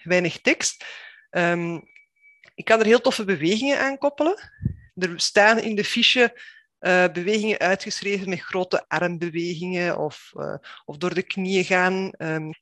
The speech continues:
heb ook gisteren een collega gehoord die het lied zong en die hadden er bewegingen op verzonnen. Eh, coronagewijs met hou afstand links, hou afstand rechts en spoel je handen af.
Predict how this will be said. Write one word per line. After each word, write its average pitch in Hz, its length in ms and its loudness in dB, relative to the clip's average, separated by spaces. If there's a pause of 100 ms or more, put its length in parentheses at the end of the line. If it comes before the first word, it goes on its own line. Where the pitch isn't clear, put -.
heb 208 160 2
ook 202 180 0
gisteren 226 400 2
een 214 120 2
collega 214 400 2
gehoord 226 260 0
die 214 140 -4
het - 120 -12
lied 208 200 -8
zong 233 340 2
en 196 160 -2
die 185 120 0
hadden 180 200 0
er 170 160 -2
bewegingen 180 560 -2
op - 160 -14
verzonnen. 190 460 -2 (400)
Eh, 165 200 6
coronagewijs 202 1120 2
met 190 220 -6
hou 170 300 0
afstand 190 520 -6
links, 196 320 -4
hou 175 200 -2
afstand - 460 0
rechts 180 280 -2
en 190 140 -2
spoel 214 320 -2
je 220 120 6
handen 190 360 4
af. 208 260 4